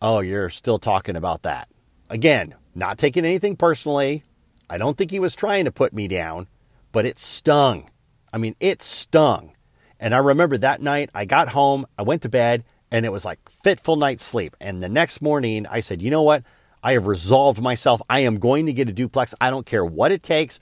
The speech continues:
or what it costs. I am gonna get one. Come hell or high water. If I make a mistake, I do not care,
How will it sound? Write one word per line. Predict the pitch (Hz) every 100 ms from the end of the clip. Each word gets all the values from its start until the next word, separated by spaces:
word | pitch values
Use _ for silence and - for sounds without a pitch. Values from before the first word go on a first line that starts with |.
| _
or | 90
what | 87 135
it | 139
costs. | 135 120 113 -
I | 127
am | 139
gonna | 120 110
get | 95 110 131
one. | 87 - - _ -
Come | 92
hell | 92 147
or | 170
high | 135 151
water. | 131 117 78
If | -
I | 110
make | 147
a | 147
mistake, | 135 - 156 -
I | 113
do | 90 127
not | 131 -
care, | - 170 139 -